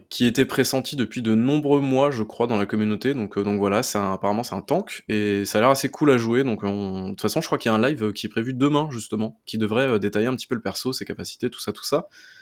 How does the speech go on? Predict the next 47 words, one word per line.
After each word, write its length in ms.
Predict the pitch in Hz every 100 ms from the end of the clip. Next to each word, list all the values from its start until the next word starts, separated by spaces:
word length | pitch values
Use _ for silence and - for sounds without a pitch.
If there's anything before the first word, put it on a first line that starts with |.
| - _
Effectivement, 440 | 110 123 113 139 160
The 80 |
Commodus, 400 | 131 123 120 165 -
il 40 |
y 20 |
a 40 | 113
un 80 |
mode 220 | 120 151 -
campagne 380 | 131 - 135
solo, 380 | 131 - 127 156
mais 100 | 185
celui-là, 360 | 113 - 113 147
on 80 | 143
n'a 100 | 104
pas 180 | - 156
d'informations. 640 | 147 131 127 120 - 151
Alors, 180 | 113 -
peut-être 240 | 113 147
qu'on 140 | 143
en 100 | 120
aura 180 | 110 120
demain, 380 | 131 117 110 113
justement, 540 | - 104 - 101 110 - _ _
éventuellement. 560 | 113 113 - 107 110 - - - - - _ _ -
Heu, 340 | 104 104 104 104
mais 100 | 110
voilà, 200 | 110 151
on 100 | 156
sait 160 | -
pas 140 | - 180
non 220 | 165 139
plus 200 | - 175
si 240 | - 117
le 80 | 113
mode 340 | 120 131 117
P 180 | 110 120
V 120 | 110
E, 140 | 113 160
du 100 | 117
coup, 120 | 147
le 60 | 120
mode 160 | 110
campagne, 600 | - 110 139 170 147 127
il 80 | 104
sera 420 | - - 143 147
payant, 320 | - 156 120 -
lui, 340 | 104 101 -